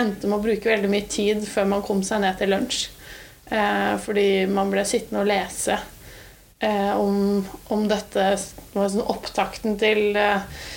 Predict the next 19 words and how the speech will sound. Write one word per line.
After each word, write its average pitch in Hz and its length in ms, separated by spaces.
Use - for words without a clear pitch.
til 220 320
disse 226 240
avsløringene, 196 640
eh, 220 640
og 233 220
begynte 214 240
å - 20
spekulere 214 640
veldig. 202 260
Jeg 233 220
husker 190 320
at 214 100
jeg 233 80
så 202 300
på 208 100
startlista 190 640
med 220 160
en 196 220
gang, 208 160